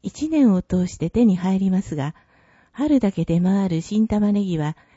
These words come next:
柔らかく水分が多いため、みずみずしく甘みが強いのが特徴です。市内のスーパーや直売所で購入できます。新玉ねぎの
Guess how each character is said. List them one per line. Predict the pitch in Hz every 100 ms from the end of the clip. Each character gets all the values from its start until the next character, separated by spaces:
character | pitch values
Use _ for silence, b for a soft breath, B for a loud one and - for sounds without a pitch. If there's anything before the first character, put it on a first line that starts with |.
| b b b
柔 | 165 190 233
ら | 247
か | 254
く | -
水 | - 254 247
分 | 220 180
が | 160 165
多 | 220
い | 202
た | - 160
め、 | 151 151 - _ _ _ _ _
み | 202 202
ず | 247
み | 269
ず | 269 269
し | -
く | - 165
甘 | 165 190 233
み | 240
が | 233
強 | - 233 240
い | 220
の | 156
が | 139
特 | 139 -
徴 | - 175 170
で | 160
す。 | 165 - _ _ _ _ _ _ _ _ _ _ _
市 | - 294
内 | 302 262
の | 196 180
ス | -
ー | 214
パ | -
ー | 170 160
や | 143 139 - _ -
直 | 180 - 247
売 | 262 254
所 | 254
で | 226 143 -
購 | 202 220
入 | 220 208
で | 185
き | - 180
ま | 170
す。 | - - _ _ _ _ _ _ _ _ _ _ _ _ _ _
新 | - 277 294
玉 | 285 277 269
ね | 262
ぎ | 240 202
の | 170